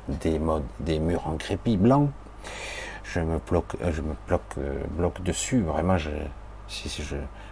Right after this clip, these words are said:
presque je m'encastre dans le mur, et, euh, soudainement une lumière complètement délirante envahit toute la pièce à travers le,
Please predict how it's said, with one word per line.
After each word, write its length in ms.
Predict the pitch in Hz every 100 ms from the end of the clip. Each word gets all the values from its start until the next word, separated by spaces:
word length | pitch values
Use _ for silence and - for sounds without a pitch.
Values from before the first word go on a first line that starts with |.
| -
presque 320 | - 78 92
je 100 | 82
m'encastre 640 | 80 80 - 92 - -
dans 160 | 80 85
le 80 | 90
mur, 340 | 120 131 - - - - - - - - - -
et, 240 | 95 98 90
euh, 220 | 85 80 80 -
soudainement 760 | - - - 87 82 87 107 92
une 260 | 76 78 80 76 78
lumière 520 | 98 101 104 95 78 78 76 - - - - - - - - - - - -
complètement 500 | 139 98 90 - 92
délirante 680 | 90 87 90 98 90 82 82 80 - - - - - - -
envahit 480 | 90 90 90 82 -
toute 240 | 90 -
la 80 | 82
pièce 600 | - 127 147 - - -
à 80 | -
travers 400 | - 85 85 82
le, 160 | 82